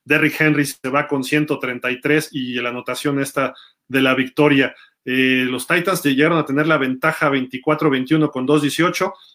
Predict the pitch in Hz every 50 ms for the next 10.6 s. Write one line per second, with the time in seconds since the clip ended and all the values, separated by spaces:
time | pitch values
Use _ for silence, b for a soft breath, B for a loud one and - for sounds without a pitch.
0 | B _ - 143 160 160 - - 151 147 147 165 160 160 156 147 139 147 156 151
1 | 156 151 143 - - 131 - - 175 196 190 - - 139 127 127 131 143 147 147
2 | 147 - - 151 147 - 147 131 - 127 120 147 165 165 160 180 180 175 - 151
3 | 156 - 170 160 - - - 135 135 135 135 - 170 165 143 127 - - 123 117
4 | - - 127 131 143 156 165 B B B B B B _ - 131 135 135 151 151
5 | 151 160 160 151 151 143 131 135 143 160 170 165 175 180 180 185 175 - - 147
6 | 131 151 156 151 160 156 151 - 170 165 147 - - 156 147 - - 151 151 151
7 | 139 147 143 139 b b b b _ _ - 127 127 127 127 127 156 156 151 151
8 | 151 143 139 - - 131 127 131 147 147 147 139 123 117 - - 139 131 131 131
9 | 123 117 b b b b b b _ - 135 160 190 202 196 175 175 160 165 175
10 | 180 165 175 180 - - 196 190 190 175 180